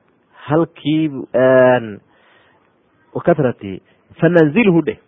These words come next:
Isagii baa weli hadalkii wata Xabaab. "Fananzilhu," waynu degi doonaa. "Wa naquuru maa cadaahu min alaabaar." Ah, asfar-,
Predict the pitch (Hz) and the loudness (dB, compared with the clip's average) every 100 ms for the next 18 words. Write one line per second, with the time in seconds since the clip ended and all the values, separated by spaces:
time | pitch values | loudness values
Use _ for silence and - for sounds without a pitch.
0 | _ _ - 196 196 180 185 180 170 147 | _ _ -2 2 4 4 4 2 2 0
1 | 175 143 - 127 131 117 - _ _ _ | -2 -2 -4 -8 -2 -2 -2 _ _ _
2 | _ _ 147 151 165 151 113 151 208 202 | _ _ -2 0 2 0 -2 -4 0 2
3 | 214 247 - _ _ _ _ 131 165 170 | 2 0 -8 _ _ _ _ 0 2 2
4 | 147 135 180 143 127 123 131 135 135 - | 2 0 0 0 0 0 0 -2 -2 -8
5 | _ _ _ _ _ _ 123 143 151 147 | _ _ _ _ _ _ 2 2 4 2
6 | - 214 220 156 87 _ _ _ _ _ | 4 4 4 2 -2 _ _ _ _ _
7 | _ 113 131 180 185 160 123 139 123 160 | _ -14 -2 2 4 4 2 -2 2 2
8 | 175 123 - _ _ _ 135 147 151 - | 2 -2 -10 _ _ _ -4 -2 -2 -2
9 | 120 127 104 - _ _ _ _ _ _ | -2 -2 -4 -10 _ _ _ _ _ _
10 | _ _ _ _ _ _ _ _ _ _ | _ _ _ _ _ _ _ _ _ _
11 | _ _ _ _ _ _ _ 135 151 156 | _ _ _ _ _ _ _ -2 2 6
12 | 151 151 135 - _ _ _ _ _ 147 | 6 6 2 -4 _ _ _ _ _ -8
13 | - 160 131 | -2 -2 0